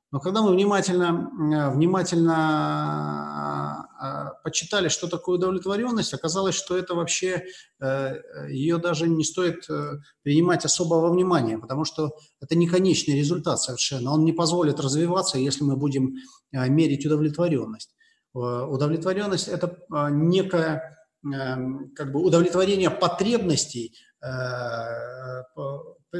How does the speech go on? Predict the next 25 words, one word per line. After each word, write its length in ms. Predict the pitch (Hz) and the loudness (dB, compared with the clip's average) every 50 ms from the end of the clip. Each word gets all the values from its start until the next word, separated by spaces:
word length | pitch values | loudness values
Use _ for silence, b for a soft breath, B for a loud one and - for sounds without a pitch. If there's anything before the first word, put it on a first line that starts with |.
| 170 | -6
которое 500 | - 160 151 - 208 214 202 196 190 175 | -4 -6 -4 0 0 0 2 2 2 4
не 240 | 165 165 175 190 196 | 4 4 4 4 2
позволяет 680 | 190 - 160 131 139 151 165 175 190 196 175 - - | 2 2 0 2 2 2 2 4 4 2 2 2 2
и 40 | 147 | 2
не 180 | 143 156 175 175 | 2 4 4 4
мотивирует 680 | 170 156 - - 156 139 165 180 170 160 143 131 - | 2 2 0 0 0 2 2 4 4 4 2 2 0
человека, 720 | - - 143 131 131 127 143 165 165 - - 123 120 - B B B B B - | -2 -4 -2 -2 -2 0 -2 -2 -4 -4 -4 -6 -6 -6 B B B B B -8
э, 240 | 131 120 117 117 117 - - | -6 -6 -4 -6 -6 -4 -2
дальше, 520 | 160 180 - - - - 135 123 - - b b b _ _ _ - 131 | 0 0 0 -2 -4 -4 -4 -4 -4 -6 b b b _ _ _ -12 -10
э, 280 | 127 120 120 117 127 131 - _ - | -8 -6 -6 -6 -6 -8 -12 _ -4
трудиться, 540 | - 160 160 156 180 220 208 - - 156 139 | 0 2 2 2 2 0 0 0 2 2 2
работать 640 | 135 135 139 143 185 202 196 190 156 131 - - - | 2 2 2 2 2 0 2 2 0 0 0 -4 -6
или 240 | 220 190 170 170 160 | -4 0 2 2 2
что-то 300 | 165 - - 180 175 160 | 2 2 -2 0 2 4
создавать 560 | - - 165 143 151 180 180 190 175 185 165 | 4 4 4 4 4 4 4 4 2 2 0
и 20 | |
творить. 600 | - - 170 180 175 143 113 - - - - _ _ b b b b b | -2 0 2 2 2 2 2 0 -2 -8 -14 _ _ b b b b b
Это 340 | - 160 165 190 185 190 190 | -6 -4 0 0 0 0 0
некий, 680 | 190 175 190 180 190 - 180 170 170 170 170 170 - _ _ 214 | 0 0 0 0 0 0 2 2 2 0 -2 -6 -12 _ _ -10
некое 580 | 196 170 170 170 170 180 185 185 185 170 160 | -6 -4 -2 0 0 2 0 0 0 0 -2
конечное 960 | - - - 180 180 185 196 202 190 202 - - 156 135 131 123 117 113 B B B B B | 0 2 4 6 6 6 6 6 4 4 2 2 2 2 2 0 -2 -4 B B B B B
удовлетворение. 960 | 151 139 156 151 151 156 151 160 175 170 156 135 117 110 110 110 104 107 _ _ _ b b b b b b b _ _ - | 2 4 4 4 4 2 2 2 2 2 4 2 2 0 -2 -6 -8 -10 _ _ _ b b b b b b b _ _ -14
Э, 280 | 127 123 120 120 127 - - | -12 -10 -10 -10 -10 -10 -6
или 240 | 220 202 208 208 185 | -2 -2 0 0 0
же, 360 | 147 147 170 165 165 151 - | 2 2 4 2 2 2 -2